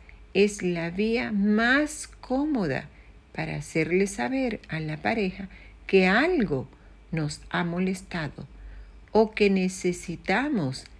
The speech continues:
que haga alguna cosa. O bien, cómo nos sentimos ante una situación en particular.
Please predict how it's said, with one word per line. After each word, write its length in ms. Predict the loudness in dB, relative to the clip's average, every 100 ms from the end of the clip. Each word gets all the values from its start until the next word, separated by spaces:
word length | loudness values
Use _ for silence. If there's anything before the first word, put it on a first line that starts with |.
| -20 -16
que 180 | -2 0
haga 480 | 0 0 -2 -6 -8 -14 -10
alguna 540 | -4 -4 -2 -4 -4 -6
cosa. 380 | -10 -10 -14 -16 -18 -20 -20 -20 -20 -20 -4
O 120 | 0
bien, 360 | 2 4 2 0 -6 -18 -20 -20 -18 -8
cómo 480 | 4 4 4 0 -4 -10 -20 -4
nos 280 | 2 2 2
sentimos 880 | 0 -2 -2 0 0 0 -2 -6 -10 -4
ante 480 | -2 -2 -4 -4 -2
una 260 | -2 -4
situación 800 | -4 -6 -4 -6 -6 -4 -4 -4 -10 -10
en 180 | -8 -6
particular. 760 | -8 -8 -6 -2 0 0 -2